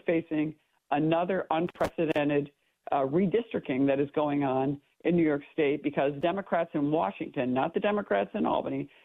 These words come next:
the Democrats in Washington have sued to overturn the lines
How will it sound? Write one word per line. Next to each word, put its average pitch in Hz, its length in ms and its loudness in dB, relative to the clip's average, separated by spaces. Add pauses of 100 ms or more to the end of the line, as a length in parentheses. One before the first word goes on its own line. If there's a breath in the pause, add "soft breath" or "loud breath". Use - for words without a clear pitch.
(140 soft breath)
the 160 80 0
Democrats 180 640 0
in 165 100 2
Washington 156 580 -2
have 143 160 -2 (260)
sued 165 400 2 (320 soft breath)
to - 80 -4 (100)
overturn 196 580 2
the 180 100 2
lines 143 460 0